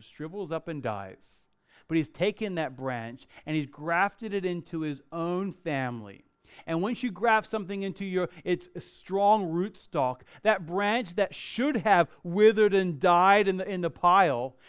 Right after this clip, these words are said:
now is receiving nourishment. And as a result of receiving that nourishment, is now growing and able to produce fruit.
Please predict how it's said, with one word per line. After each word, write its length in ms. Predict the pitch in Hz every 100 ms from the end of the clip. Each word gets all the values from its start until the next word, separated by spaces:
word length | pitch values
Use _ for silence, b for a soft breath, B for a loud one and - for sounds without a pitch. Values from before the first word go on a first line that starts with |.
| B
now 500 | 180 196 247 277 247
is 240 | 214 196
receiving 680 | 175 190 - 214 196 190 180
nourishment. 760 | 196 220 226 233 - 160 131 135 B -
And 100 | 202
as 100 | 170
a 40 |
result 420 | 208 165 233 285
of 80 | 269
receiving 560 | 220 202 - 233 226 208
that 160 | 190
nourishment, 640 | 180 180 214 226 - 196 B B
is 220 | 196 165
now 380 | 202 233 254 247
growing 1000 | 165 147 165 165 185 196 214 254 285 285 B
and 160 | - 202
able 380 | - 240 240 247
to 120 | 196
produce 460 | 190 220 170 214 202
fruit. 640 | - - 277 208 143 -